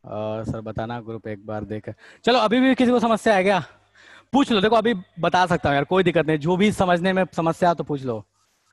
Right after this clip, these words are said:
कोई ऐसा जिसको पूछना है, अभी तो है टाइम भी मेरे पास। चलो ठीक है, ओके, चलो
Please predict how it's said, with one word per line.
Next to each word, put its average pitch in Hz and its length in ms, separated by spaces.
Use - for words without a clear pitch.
कोई 170 120
ऐसा 175 260
जिसको 185 180
पूछना 175 260
है, 165 80
अभी 165 120
तो 165 100
है 143 200
टाइम 120 340
भी 113 100
मेरे 110 140
पास। 107 300
चलो 127 280
ठीक 98 240
है, 95 80
ओके, - 220
चलो - 140